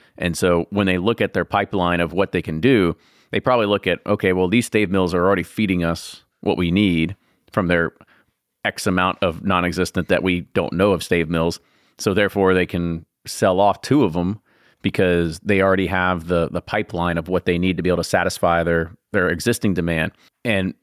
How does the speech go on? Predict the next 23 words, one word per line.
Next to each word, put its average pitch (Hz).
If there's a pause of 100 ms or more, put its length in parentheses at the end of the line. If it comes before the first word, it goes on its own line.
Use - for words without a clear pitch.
when 113
I 98
think 120
about 92
that, 104
is 90
it's 92
like, 95 (260)
when 120
you 117
think 131
of 117
I 110
S 101
C, 101
you 95
think 92
of 80
Kelvin, 101
you 87
think 95
of 85 (140)
literally 117